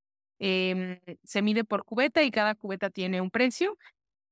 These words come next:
Y, bueno, así es como se paga, porque sé que hay otros lugares que se paga por cajón o por kilo,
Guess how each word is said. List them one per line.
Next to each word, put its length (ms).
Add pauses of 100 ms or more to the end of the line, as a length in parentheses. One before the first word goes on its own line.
Y, 280
bueno, 240
así 180
es 80
como 180
se 120
paga, 240
porque 240
sé 140
que 80
hay 80
otros 200
lugares 320
que 120
se 120
paga 220
por 180
cajón 520
o 140
por 320
kilo, 440